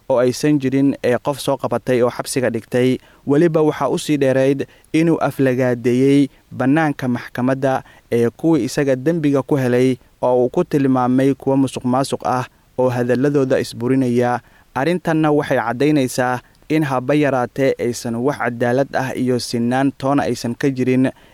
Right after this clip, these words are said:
ee, gudaha dalka Maraykanka. Haddii ninka dembiyadan lagu helay, Suhebow, uu ahaan lahaa, ee, nin madow ama dadka kale ee Aasawiyiinta indhayarta ah,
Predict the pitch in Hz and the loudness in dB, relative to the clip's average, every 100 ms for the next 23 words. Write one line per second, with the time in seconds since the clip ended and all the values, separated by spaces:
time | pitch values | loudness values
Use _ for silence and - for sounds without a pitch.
0 | - 123 120 113 131 139 120 135 139 135 | -2 2 2 0 -2 0 0 -2 -2 -2
1 | 120 123 135 131 120 - 123 - - - | -2 -2 -2 -4 -6 -4 -4 -6 -12 -20
2 | _ - 123 120 131 165 170 170 - 143 | _ -10 -6 -4 0 0 0 -2 -2 -2
3 | 135 135 131 156 151 139 127 147 139 131 | 0 0 2 2 2 0 0 0 0 0
4 | 135 135 139 139 131 101 92 113 127 151 | 0 0 0 2 2 2 0 0 0 0
5 | 131 123 123 117 - _ - 120 120 151 | 0 -2 -2 -4 -6 _ -4 0 2 2
6 | 151 143 135 135 - 123 120 120 143 - | 2 2 2 2 2 -2 -2 -2 -4 -4
7 | 131 123 131 123 113 117 117 120 123 147 | -4 0 2 2 0 0 -2 0 0 0
8 | 147 120 131 139 117 120 104 123 | 0 -2 0 0 -2 -4 -2 -4